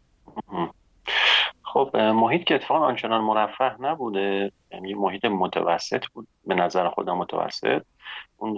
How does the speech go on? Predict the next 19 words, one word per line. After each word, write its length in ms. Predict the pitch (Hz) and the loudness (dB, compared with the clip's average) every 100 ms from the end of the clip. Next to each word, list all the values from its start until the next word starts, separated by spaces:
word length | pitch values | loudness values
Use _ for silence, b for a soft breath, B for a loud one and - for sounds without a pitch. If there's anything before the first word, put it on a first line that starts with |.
| - | -2
رفاهی 420 | 92 95 - 107 | 0 0 0 -2
که 120 | 107 | -2
حالا، 160 | 90 87 - _ _ _ _ _ _ - | -4 -4 -8 _ _ _ _ _ _ -18
البته 160 | - 104 | -6 0
نمی‌دونم 240 | 113 92 | 2 2
تعریف 360 | 87 87 82 85 | 2 0 -2 -6
چی 280 | - - 90 | -6 -2 0
از 260 | 85 - | 0 0
رفاه، 280 | 87 - - | -4 0 0
ولی 120 | 143 | 2
اون 140 | 135 110 | 4 2
رفاهی 280 | - 131 | 0 -2
که 100 | 127 | -2
فکر 220 | 104 - - | -2 -4 -4
کنیم، 400 | 95 95 104 92 B B B _ _ _ _ | -2 2 2 0 B B B _ _ _ _
اه، 360 | - 87 85 80 - - | -8 -6 -4 -6 -10 -4
نه، 120 | 110 | 0
اصلاً 400 | 87 85 - 104 | 2 0 -2 0
نبوده. 480 | 107 127 147 135 | 2 0 -2 -6